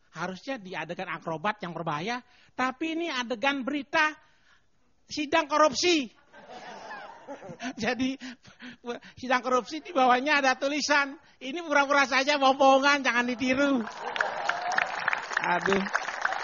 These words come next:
Lalu saya bikin bimbingan tes. Bukan tes untuk masuk universitas negeri, tapi ini tes masuk, eh,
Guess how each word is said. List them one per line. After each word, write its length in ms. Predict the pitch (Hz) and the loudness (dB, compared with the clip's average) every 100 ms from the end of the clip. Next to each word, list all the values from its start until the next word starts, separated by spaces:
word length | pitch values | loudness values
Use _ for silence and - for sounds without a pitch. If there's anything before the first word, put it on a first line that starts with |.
| - - - - - - - - - - - - - - - - - | -6 -6 -6 -8 -8 -10 -10 -12 -14 -14 -14 -16 -16 -18 -20 -20 -8
Lalu 200 | 185 277 | -6 -4
saya 580 | 220 226 240 285 277 247 - - - - - - - _ - | -4 -2 0 2 0 -4 -12 -20 -20 -20 -20 -20 -20 _ -8
bikin 380 | 170 - 247 254 | -6 -2 -2 0
bimbingan 460 | 208 214 214 208 202 | 0 0 0 -2 0
tes. 160 | 269 214 - - - - - _ _ _ _ _ _ _ _ | -2 -2 -10 -14 -18 -20 -20 _ _ _ _ _ _ _ _
Bukan 480 | 196 202 277 320 302 | -10 -4 -2 -2 -2
tes 220 | 277 254 | -4 -4
untuk 220 | 247 247 247 | -6 -6 0
masuk 400 | 254 - 262 247 - _ _ _ _ _ _ _ - _ _ _ - | -2 0 -2 -2 -6 _ _ _ _ _ _ _ -20 _ _ _ -8
universitas 880 | 240 247 254 - 262 - 240 254 - | -4 -4 -4 -2 -4 -2 -4 -4 -4
negeri, 400 | 269 226 311 294 _ _ | -8 -4 -6 -6 _ _
tapi 340 | 254 262 294 311 | -4 -4 -6 -10
ini 80 | 302 | -6
tes 240 | 302 294 - | -2 -2 -2
masuk, 400 | 254 247 320 302 _ _ - | -6 -2 -2 -2 _ _ -8
eh, 160 | 226 | -6